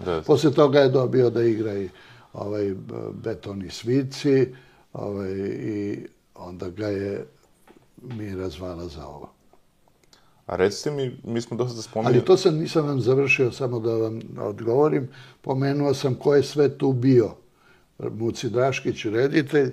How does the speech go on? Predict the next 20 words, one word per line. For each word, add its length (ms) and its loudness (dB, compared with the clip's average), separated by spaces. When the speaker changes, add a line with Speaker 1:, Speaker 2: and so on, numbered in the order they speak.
Speaker 2:
koji 280 4
je 180 6
u 140 2
ateljeu, 800 4
rekao 420 -4
sam 220 -4
vam, 140 -2
i 60 0
diplomirao 1040 2
kartotekom, 840 -4
i 120 -4
tu 360 2
za 240 0
atelje 420 2
je 160 6
on 260 0
u 40 -2
svom 360 -4
radnom 420 -2
veku, 420 2